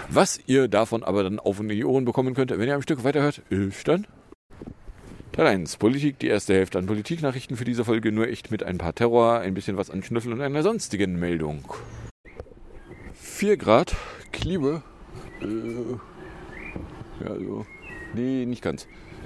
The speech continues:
es düst ein bisschen, äh, chillige Greetings, die, äh, vier Grad, Comfort Level null, Wind macht siebzehn K M H aus dem Southwest, wir haben eine Visibility von sechzehn Kilometern. Oder Weser Pro behauptet von fünf Uhr, es sei vier Grad, es sei Overcast.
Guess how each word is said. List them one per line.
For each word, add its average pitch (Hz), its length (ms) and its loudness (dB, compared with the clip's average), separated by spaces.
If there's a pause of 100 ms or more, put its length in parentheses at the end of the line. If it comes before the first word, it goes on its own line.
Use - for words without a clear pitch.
es - 100 -8
düst - 240 -2
ein 82 80 0
bisschen, 80 300 -4
äh, 107 300 6 (520)
chillige 180 400 2
Greetings, 196 440 0
die, 123 420 -2
äh, 120 80 4
vier 131 240 0
Grad, 90 240 0
Comfort 104 220 -2
Level 98 200 4
null, 131 300 4
Wind 117 120 2
macht 107 160 -2
siebzehn - 240 -4
K 107 120 2
M 98 100 0
H 98 60 4
aus 87 140 4
dem 101 100 0
Southwest, 101 420 2
wir 98 80 0
haben 95 80 0
eine 92 80 0
Visibility 107 500 -2
von 113 140 -4
sechzehn 113 300 -4
Kilometern. 92 420 -2 (1040)
Oder 76 680 -2
Weser 69 300 -4
Pro 98 240 -2
behauptet 85 540 0
von 90 260 -2
fünf 87 280 -4
Uhr, 80 100 0
es 60 100 -6
sei 87 180 2
vier 98 200 0
Grad, 92 220 0
es 87 80 -6
sei 101 140 -2
Overcast. 80 920 2